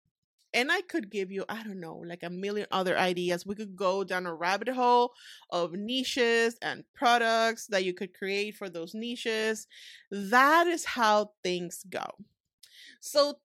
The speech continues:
take some time to do some research, to get on Etsy. Etsy is a wonderful <laughs> place where you can go and get some ideas from. Um, find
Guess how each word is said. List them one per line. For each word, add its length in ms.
take 260
some 220
time 460
to 120
do 140
some 220
research, 680
to 100
get 160
on 240
Etsy. 500
Etsy 360
is 100
a 60
wonderful 840
<laughs> 80
place 300
where 120
you 140
can 200
go 240
and 120
get 180
some 160
ideas 520
from. 460
Um, 340
find 400